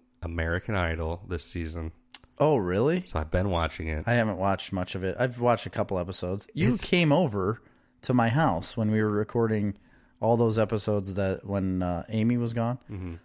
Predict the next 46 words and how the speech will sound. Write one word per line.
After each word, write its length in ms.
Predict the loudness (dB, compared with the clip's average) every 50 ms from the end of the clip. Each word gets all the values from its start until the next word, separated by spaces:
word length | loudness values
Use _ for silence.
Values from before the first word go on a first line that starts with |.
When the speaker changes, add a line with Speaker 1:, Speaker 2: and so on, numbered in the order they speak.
| -10 -2
Speaker 2:
American 420 | 2 4 4 6 4 4 2 2 2
Idol 340 | 4 4 4 2 2 2 0
was 180 | -2 -4 -4
playing 480 | -8 -4 0 0 2 4 4 2 2 2
in 80 | 2
Speaker 1:
Well, 120 | 4 6 6
Speaker 2:
the 60 | 6
background, 380 | 6 4 2 0 0 2 2 2
and 80 | 2
you're 100 | 2 2 2
like, 220 | 0 -2 -2 -2
"What 180 | 0 2 4 4
are 40 |
you 180 | 4 2 2 0
watching? 500 | 0 0 0 -2 -2 -4 -6 -6 -2 0
What 120 | 0 2
Speaker 1:
I, 40 | 4
Speaker 2:
are 40 | 4
you 140 | 2 2 2
watching?" 360 | 2 0 -2 -2 -4 -6 -2 2
Speaker 1:
I 80 | 2 4
Speaker 2:
There? 20 | 6
Speaker 1:
have 160 | 4 4 4
not. 220 | 4 4 4 4
I 80 | 4 4
didn't 160 | 4 4 4
watch 220 | 4 4 4 4
any 140 | 4 4 4
of 60 | 4
the 60 | 4 4
early 280 | 4 4 4 4 2 0
stuff. 260 | 0 -4 -4 -2 -2
Like, 160 | -2 2 2
I've 120 | 2 2
watched 300 | 4 2 2 2 -2 -8 -10 _ _ _ -6 _
the 80 | -2 0 4 4
last 300 | 6 6 4 2 0 -2
two 200 | 0 2 2 2
episodes 420 | 2 0 -2 -2 -2 -2 -2 -2
was 160 | -4 -4 -4 -2
when 180 | 0 0 0 0
they 80 | 0
got 200 | 0 0 0 0
the 60 | -2 -4
top 240 | -2 0 0 0 0
twenty. 440 | -2 -2 0 0 -2 -4 -6 -8